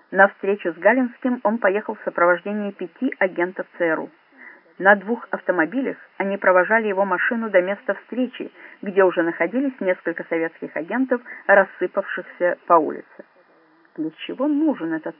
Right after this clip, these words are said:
цирк?» с неожиданной злостью подумал Дронго. «Только для того, чтобы все поняли, что это представление», вдруг осознал он. «Кажется, в этой мозаике начинают проступать отдельные черты».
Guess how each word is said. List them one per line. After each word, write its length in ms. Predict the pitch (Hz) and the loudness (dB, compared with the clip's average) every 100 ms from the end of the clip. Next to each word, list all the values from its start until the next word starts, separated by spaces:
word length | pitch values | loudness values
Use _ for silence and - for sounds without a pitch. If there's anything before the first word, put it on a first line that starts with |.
| - | -8
цирк?» 300 | - - - _ - - _ | -8 -8 -16 _ -20 -20 _
с 20 | - | -2
неожиданной 600 | 185 180 180 170 165 165 | 2 2 2 0 0 -2
злостью 400 | 175 240 - 156 | -4 -8 -8 -4
подумал 360 | 165 165 165 | -2 -2 -4
Дронго. 460 | 165 165 165 302 190 _ - - _ | -4 -4 -4 -8 -14 _ -20 -20 _
«Только 300 | 226 240 - | 4 4 2
для 160 | 185 180 | 0 0
того, 340 | - 160 233 262 _ _ | 2 0 -2 -10 _ _
чтобы 320 | - 226 196 | 0 2 2
все 220 | 196 240 | -2 -2
поняли, 400 | 233 208 220 214 214 | -2 0 -2 -2 -4
что 200 | - 220 | -2 -4
это 160 | 226 | -4
представление», 840 | - 226 - 240 254 294 175 185 - _ _ | -8 -12 -6 -4 -2 -2 -4 -10 -16 _ _
вдруг 260 | 180 175 160 | -4 -2 -4
осознал 460 | - 160 156 143 | -8 -8 -4 -6
он. 120 | 175 196 _ _ - - - | -8 -18 _ _ -20 -20 0
«Кажется, 680 | 262 269 262 - 254 240 - | 2 2 0 2 4 4 4
в 80 | |
этой 240 | 208 220 180 | -2 0 -2
мозаике 680 | 165 165 269 269 - 143 - - - | -4 -4 -4 -6 -8 -12 -12 -18 -6
начинают 560 | 202 214 208 233 320 | -4 -2 0 0 0
проступать 540 | - 277 - 247 240 254 | -2 -4 -4 -6 -6 -6
отдельные 460 | 254 180 196 202 | -6 -6 -6 -8
черты». 420 | 208 208 - 139 | -10 -12 -12 -14